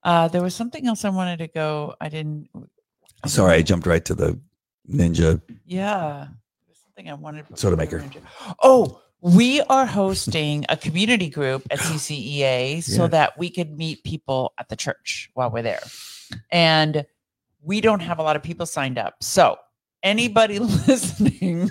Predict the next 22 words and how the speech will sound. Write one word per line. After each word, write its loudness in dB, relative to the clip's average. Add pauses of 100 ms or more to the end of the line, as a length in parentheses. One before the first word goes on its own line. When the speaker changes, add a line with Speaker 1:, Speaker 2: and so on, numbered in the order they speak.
(600)
Speaker 1:
to 0
this -6 (400)
who 0
Speaker 2:
'Cause 4
we're 6 (120)
Speaker 1:
lives 4
Speaker 2:
new, 6
Schnugs. 0
Speaker 1:
'Cause 2
we're -2
new. 4
We're -2
Speaker 2:
We're -
Speaker 1:
new 0
to 0
Speaker 2:
brand 0
Speaker 1:
the 0
Speaker 2:
new. 0
Nobody 4
Speaker 1:
church. 2
Speaker 2:
knows 6
us. -2